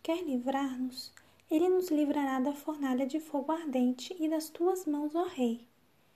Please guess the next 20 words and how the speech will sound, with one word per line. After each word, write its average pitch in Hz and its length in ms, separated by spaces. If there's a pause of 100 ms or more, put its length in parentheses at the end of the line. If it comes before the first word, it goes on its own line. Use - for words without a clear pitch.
(120)
Se - 180
não, 269 440 (240)
fica 339 240
sabendo 330 560
que - 120
não 294 200
serviremos 294 640
a 302 60
teus 359 280
deuses, 262 540 (400)
nem 277 180
adoraremos 285 640
a 302 60
imagem 269 400
de 320 180
ouro 285 240
que 277 160
levantaste. 277 840
Daniel 262 400
três, 262 520